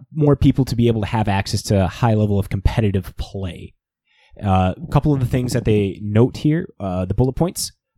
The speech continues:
Prize and format will be different from our meta game challenges, but will follow a-, an X wins or Y loss format. So no bracket or Swiss. Kinda like what League is on M T G O.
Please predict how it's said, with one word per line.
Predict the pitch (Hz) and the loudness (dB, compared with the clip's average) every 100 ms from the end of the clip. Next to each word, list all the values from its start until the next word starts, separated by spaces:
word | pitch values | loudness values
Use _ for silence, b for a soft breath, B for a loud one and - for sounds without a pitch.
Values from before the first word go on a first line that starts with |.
| - | -2
Prize | 170 180 190 | 0 2 0
and | - | 0
format | 135 131 127 | 0 0 -2
will | 117 113 | 0 2
be | 107 | 2
different | 107 - 113 | 2 2 -2
from | - 104 98 98 | 0 0 2 0
our | 98 92 90 | -2 0 -2
meta | 104 123 160 180 _ | 2 2 2 -2 _
game | 123 123 131 - | -2 0 -2 -6
challenges, | - 127 95 92 92 - - - | -2 0 0 0 0 -2 -10 0
but | 113 104 | 0 4
will | 101 | 2
follow | - 117 120 117 | 2 4 6 4
a-, | 90 95 - | 2 -4 -8
an | 101 - | -10 -6
X | 151 - - | -6 -6 -4
wins | 110 123 127 - | 0 0 -2 -4
or | 85 87 | -4 0
Y | 101 104 | 0 0
loss | 90 95 - | 0 -2 -4
format. | - 101 82 85 - B B B B | -6 -4 -2 -4 -8 B B B B
So | 104 | -2
no | 107 113 | 2 2
bracket | 117 107 120 113 | 2 2 0 0
or | 117 | -2
Swiss. | - 90 - - - _ _ _ _ _ - | -4 -6 -8 -12 -18 _ _ _ _ _ -2
Kinda | 143 139 | 0 0
like | 131 127 117 - | 0 0 0 0
what | 110 - 104 | -4 -4 -8
League | 101 107 107 104 | -4 0 0 2
is | 104 104 104 101 | 4 4 2 0
on | 101 95 90 | -2 -2 -2
M | 98 | -2
T | 98 | -2
G | 92 90 82 | 0 -2 -2
O. | 95 | -8